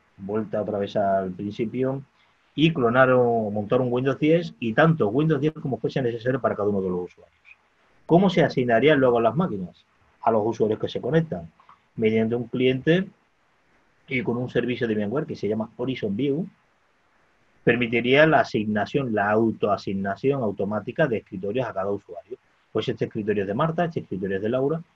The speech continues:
y cuando se acredita en el portal de Horizon View, Marta, se le asigna su escritorio virtual siempre. Podría ser que no, que fuese un pool flotante de máquinas, que fuesen todas exactamente iguales, con las mismas aplicaciones, etcétera. Bueno, pues a nivel de,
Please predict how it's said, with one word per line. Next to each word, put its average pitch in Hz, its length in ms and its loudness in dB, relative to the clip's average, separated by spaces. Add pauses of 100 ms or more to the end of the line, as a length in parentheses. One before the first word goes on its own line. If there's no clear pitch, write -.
(260)
y 117 80 -4
cuando 101 260 0
se 98 220 -2
acredita 104 480 -2
en 107 80 0
el 104 80 -2
portal 113 500 -4
de 101 240 -2
Horizon 101 360 -4
View, 143 220 -2
Marta, 143 460 -4 (220)
se 117 160 -4
le 101 100 -2
asigna 120 300 -4
su - 120 -4
escritorio 104 400 -4
virtual 98 300 -6
siempre. 85 320 -16 (520)
Podría 117 300 4
ser 143 200 0
que 127 120 0
no, 147 120 0
que 107 80 -4
fuese 110 240 -2
un 110 140 -2
pool 123 180 -2
flotante 110 400 0
de 104 80 2
máquinas, 131 480 -2 (460)
que 113 160 0
fuesen 123 300 0
todas 110 280 2
exactamente 101 500 -2
iguales, 165 260 -4
con 98 140 -4
las 90 80 0
mismas 101 300 -4
aplicaciones, 151 720 -2 (420)
etcétera. - 420 -14
Bueno, 101 160 -14
pues 92 200 -12
a 90 140 -8 (240)
nivel 110 340 0
de, 113 680 6